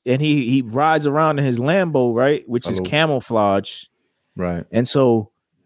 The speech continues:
Speaker 1: people can know that it's him, you know what I'm
Speaker 2: It's him.
Speaker 1: saying?
Speaker 2: He's the
Speaker 1: And
Speaker 2: only one with
Speaker 1: obviously
Speaker 2: that
Speaker 1: he's
Speaker 2: car
Speaker 1: going
Speaker 2: and that ki-, type of rap on his car, right? That's what I heard in
Speaker 1: Right.
Speaker 2: live.
Speaker 1: And he's going into that con-, that store that he loves, you know what I'm saying? So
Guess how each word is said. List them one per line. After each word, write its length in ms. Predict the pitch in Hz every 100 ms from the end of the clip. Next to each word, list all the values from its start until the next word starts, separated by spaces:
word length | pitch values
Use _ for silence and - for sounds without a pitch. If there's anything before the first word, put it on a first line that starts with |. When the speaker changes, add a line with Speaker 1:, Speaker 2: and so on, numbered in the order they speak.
| _ _
Speaker 1:
people 260 | 175 180 156
can 260 | 160 139
know 280 | 131 185 175
that 160 | 127 117
it's 160 | 110
him, 360 | - 233 92 - _
you 120 | 95
know 80 | 104
what 60 |
I'm 20 | 113
Speaker 2:
It's 120 | -
him. 80 | 127
Speaker 1:
saying? 100 | 123
Speaker 2:
He's 160 | 131
the 60 | 120
Speaker 1:
And 40 | 120
Speaker 2:
only 80 | 117
one 100 | 123
with 120 | 117
Speaker 1:
obviously 140 | -
Speaker 2:
that 60 | 131
Speaker 1:
he's 120 | 127
Speaker 2:
car 100 | 123
Speaker 1:
going 140 | 117 110
Speaker 2:
and 100 | 107
that 180 | 107 -
ki-, 120 | 113
type 260 | 110 110
of 100 | 110 98
rap 260 | 104 107
on 100 | 98
his 120 | 95
car, 280 | 92 95 90
right? 240 | 92 98 95
That's 260 | 92 -
what 160 | 107 101
I 80 | 95
heard 320 | 95 95 90
in 60 |
Speaker 1:
Right. 220 | 117 104 90
Speaker 2:
live. 580 | 90 101 95 87 - - - _ _ _ _ _ _ _ _ -
Speaker 1:
And 140 | 120
he's 140 | 127 127
going 300 | 139 147 143
into 300 | 135 - 123
that 360 | 127 127 -
con-, 540 | - 127 123 120 120 -
that 360 | 120 120 117 -
store 340 | - 131 127
that 120 | 117 113
he 100 | 120
loves, 640 | 127 151 95 87 - - - _
you 120 | 98
know 60 | 101
what 40 | 104
I'm 60 |
saying? 320 | 104 123 135 147 _ _ _ _ - - - _ _ -
So 500 | - 113 107 101